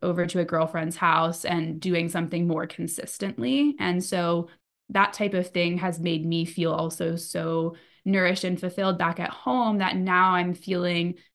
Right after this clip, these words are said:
even more content in the relationship. Whereas when we were in Sweden, maybe I saw s-,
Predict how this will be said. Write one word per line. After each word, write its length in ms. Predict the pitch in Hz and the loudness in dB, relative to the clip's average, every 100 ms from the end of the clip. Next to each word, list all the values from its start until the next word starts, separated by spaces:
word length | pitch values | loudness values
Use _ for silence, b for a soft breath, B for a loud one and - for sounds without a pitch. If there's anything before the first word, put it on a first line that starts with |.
| _ - | _ -6
even 360 | 202 190 190 | -2 2 2
more 240 | 190 185 175 | 2 2 -2
content 580 | 170 180 170 - 175 160 | -4 -6 -6 -2 -2 0
in 160 | 175 | -2
the 80 | 170 | 0
relationship. 800 | 160 160 160 160 185 185 220 220 | -2 -2 -4 -4 -4 -2 -2 -2
Whereas 380 | 185 175 170 175 | 0 0 0 -2
when 160 | 180 | -2
we 120 | 180 175 | 0 0
were 100 | 175 | 0
in 140 | 175 | -2
Sweden, 680 | - - 247 196 175 185 190 B B - | -4 -2 0 2 2 0 -4 B B -2
maybe 260 | 196 214 | 0 2
I 60 | 190 | 0
saw 200 | 190 185 | 2 0
s-, 160 | 190 | -2